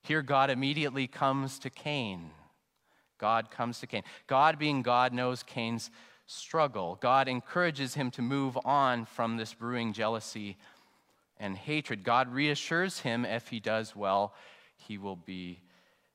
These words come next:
accepted. But God also issues a warning if Cain can't let go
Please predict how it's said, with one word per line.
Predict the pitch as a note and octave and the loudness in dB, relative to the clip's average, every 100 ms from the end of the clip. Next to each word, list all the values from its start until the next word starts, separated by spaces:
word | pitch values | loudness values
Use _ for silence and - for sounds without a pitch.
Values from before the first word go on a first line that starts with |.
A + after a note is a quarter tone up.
| _ _ _ _ _ | _ _ _ _ _
accepted. | G2+ _ - - G#3+ G#3 - - - D3 - - - _ _ _ _ _ _ _ _ _ _ _ _ _ _ _ | -20 _ -16 0 0 0 -10 -14 -14 -18 -20 -20 -20 _ _ _ _ _ _ _ _ _ _ _ _ _ _ _
But | G#2+ G2 | -10 -2
God | A2 A2 A2 | 2 4 4
also | G2+ A2+ - G#2+ G2 | 0 -2 -2 -6 -6
issues | B2 C3 - A2 F2+ - | -8 -8 -6 -8 -8 -12
a | G2+ | -10
warning | G2+ B2+ C#3 F#2 E2+ F2 G2 G2+ - _ _ _ _ _ _ _ _ _ _ _ _ | -6 -2 -2 -2 -6 -8 -12 -18 -20 _ _ _ _ _ _ _ _ _ _ _ _
if | G#2 - | -18 -18
Cain | - - G#2+ G#2+ | -14 -10 -6 -6
can't | G#2 - G2 F#2 - | -10 -6 -6 -6 -6
let | F#2+ F#2 A2 | -6 -6 -8
go | F#2+ G2+ E2 D2 | -6 -4 -4 -10